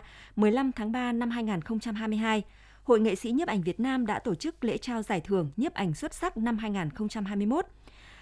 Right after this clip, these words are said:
Phong tước hiệu nghệ sĩ, tặng kỷ niệm chương, bằng khen cho các cá nhân tập thể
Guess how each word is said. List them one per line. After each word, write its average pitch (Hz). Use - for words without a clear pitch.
Phong 294
tước 381
hiệu -
nghệ 202
sĩ, 262
tặng 240
kỷ 202
niệm 165
chương, 277
bằng 196
khen 262
cho 240
các 294
cá 196
nhân 233
tập 175
thể 185